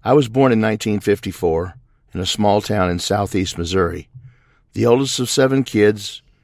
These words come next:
in a blue-collar family. I went to Catholic schools, complete with nuns. I was an altar boy and a choir boy. I grew up in the days of cotton gins, moon pies and R C cola,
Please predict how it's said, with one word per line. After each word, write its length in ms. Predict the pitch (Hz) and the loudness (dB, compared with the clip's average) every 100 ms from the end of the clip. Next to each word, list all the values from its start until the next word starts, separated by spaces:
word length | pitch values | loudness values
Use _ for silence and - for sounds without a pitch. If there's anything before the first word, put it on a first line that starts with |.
| _ | _
in 100 | 101 | -2
a 40 | 98 | 0
blue-collar 640 | 101 104 - 95 92 95 | 2 2 2 2 4 2
family. 580 | - 87 82 80 87 - _ _ _ _ _ _ - | 0 -2 -2 -6 -12 -18 _ _ _ _ _ _ -2
I 80 | 104 | 2
went 220 | 117 113 | 4 2
to 80 | 104 | 0
Catholic 420 | - 104 113 - | 2 2 0 -6
schools, 640 | - 98 90 101 - - _ _ _ _ | -2 2 2 0 -4 -14 _ _ _ _
complete 380 | - 95 131 65 | -8 0 2 2
with 220 | 101 90 | -4 0
nuns. 560 | 101 90 87 85 - - _ _ - _ _ _ - | 0 0 -2 -12 -16 -20 _ _ -20 _ _ _ -4
I 120 | 110 | 0
was 140 | 104 101 | 2 2
an 80 | 92 | 4
altar 320 | 92 95 92 | 2 2 0
boy 360 | 90 92 101 | 4 4 4
and 100 | 139 | 2
a 40 | 117 | 0
choir 260 | - 110 | 2 2
boy. 320 | 95 92 101 - _ _ _ _ _ _ _ _ | 2 -2 -6 -12 _ _ _ _ _ _ _ _
I 120 | - | 0
grew 200 | 127 147 | 4 4
up 80 | 156 | 6
in 80 | 139 | 4
the 60 | 127 | 4
days 360 | 139 139 120 | 6 4 4
of 120 | 110 | -2
cotton 340 | - 135 - 117 | 2 4 4 0
gins, 580 | 113 135 135 131 - - _ _ _ | 2 2 2 0 -4 -14 _ _ _
moon 260 | 104 127 131 | 2 4 4
pies 360 | 131 127 117 | 6 6 4
and 100 | 110 | 4
R 180 | 127 131 | 4 2
C 240 | - 127 | 2 0
cola, 480 | 117 127 123 127 123 | 2 2 4 2 -6